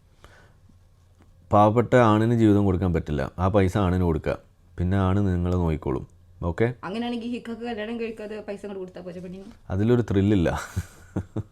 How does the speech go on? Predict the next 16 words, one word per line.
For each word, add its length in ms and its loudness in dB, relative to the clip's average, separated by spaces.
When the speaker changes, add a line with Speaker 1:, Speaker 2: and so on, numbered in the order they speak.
Speaker 1:
പെണ്ണിൻ്റെ 380 4
പൈസ 280 8
പെണ്ണിൻ്റെ 300 4
കയ്യിൽ 240 6
വെച്ചാൽ 280 0
മതി. 180 -2
ആണ് 200 2
തരും. 220 4
നിങ്ങളുടെ 320 2
കയ്യിലെ 300 6
പൈസ 260 2
പുറത്ത് 260 0
വെക്കാൻ 280 -2
പാടില്ല. 300 0
ഓക്കെ? 160 -2
Speaker 2:
ഉം. 60 -20